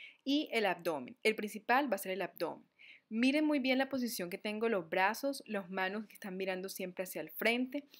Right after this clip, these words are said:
Y lo que vamos a hacer es las piernas rectas hacia arriba, luego las recogemos al pecho y las llevamos abajo de la silla sin tocar nunca el piso.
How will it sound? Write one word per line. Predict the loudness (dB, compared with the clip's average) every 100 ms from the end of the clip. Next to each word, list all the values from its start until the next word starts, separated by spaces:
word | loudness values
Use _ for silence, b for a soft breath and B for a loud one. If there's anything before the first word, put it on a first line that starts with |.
| B
Y | 4
lo | 6
que | 6
vamos | 4 4 0
a |
hacer | 0 0 0
es | -2 -4 -14 B B B -2
las | -2
piernas | 2 4 4 4 0 -4 -8
rectas | 4 4 4 -4
hacia | -6 -6 -8
arriba, | -4 0 2 2 2
luego | 0 2
las | 0 0
recogemos | -4 -4 -4 -4 -4 -4
al | -4 0
pecho | 2 2 2 -2
y | 0
las | -2
llevamos | -2 0 0 -2 -8 -4
abajo | 0 2 0 -4 -8
de | -12 0 2 2
la | 2 2 0
silla | -2 -2 2 0
sin | 0 2 2 2
tocar | 0 4 2 2
nunca | -2 -2 -4
el | -4
piso. | -6 -8 -8